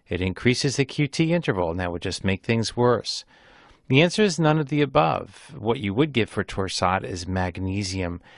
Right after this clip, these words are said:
That's right, a couple of grams of magnesium will help to settle this down. Of course, you remove the offending agent,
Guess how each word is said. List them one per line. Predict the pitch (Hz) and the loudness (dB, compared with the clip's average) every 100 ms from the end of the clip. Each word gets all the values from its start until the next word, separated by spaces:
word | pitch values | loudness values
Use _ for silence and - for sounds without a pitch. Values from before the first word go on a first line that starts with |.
| - - | -12 -4
That's | 95 - | -2 2
right, | 90 | 0
a | 85 | 0
couple | - - | 0 2
of | 117 | 2
grams | 110 110 101 | 0 0 -2
of | 107 | -2
magnesium | 107 101 110 113 123 127 123 - - - - - | -2 0 0 0 0 0 -2 -8 -20 -20 -18 -2
will | 101 90 | 0 2
help | 107 110 | 2 2
to | 117 | 0
settle | 101 117 107 | 0 2 2
this | 107 - | -2 -2
down. | 120 113 110 | 0 2 2
Of | |
course, | - 131 117 - | 0 -2 -2 0
you | |
remove | 104 104 127 147 | 2 4 4 2
the | 123 | 0
offending | 113 - 113 104 98 - | 0 2 2 2 0 -2
agent, | 139 143 160 156 156 - | 0 2 4 4 4 -2